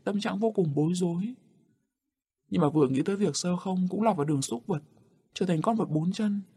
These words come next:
lòng ta nảy nở niềm vui sướng hiếm hoi.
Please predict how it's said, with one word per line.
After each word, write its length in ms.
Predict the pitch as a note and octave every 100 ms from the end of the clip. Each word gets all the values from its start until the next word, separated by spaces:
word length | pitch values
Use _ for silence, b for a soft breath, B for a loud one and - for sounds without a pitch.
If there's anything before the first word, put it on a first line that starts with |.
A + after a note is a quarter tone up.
| b b b b
lòng 220 | - D#3 C3+
ta 120 | F3
nảy 200 | G3 C3
nở 240 | C#3 A#2+
niềm 240 | C3+ D3 C3+
vui 180 | G3+ G#3+
sướng 260 | G#3+ F#3
hiếm 180 | G#3+ F#3
hoi. 300 | G#3 G3